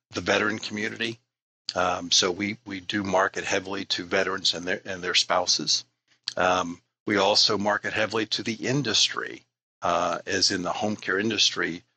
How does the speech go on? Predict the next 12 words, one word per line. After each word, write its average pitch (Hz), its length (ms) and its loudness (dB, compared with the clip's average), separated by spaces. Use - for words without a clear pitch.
and 92 240 0
based 98 300 2
on 98 180 0
managers, 95 640 -4
'cause 110 120 0
there 107 120 6
are 101 40 6
a 101 60 4
lot 107 240 4
of 117 80 -2
managers 113 680 0
in 120 440 0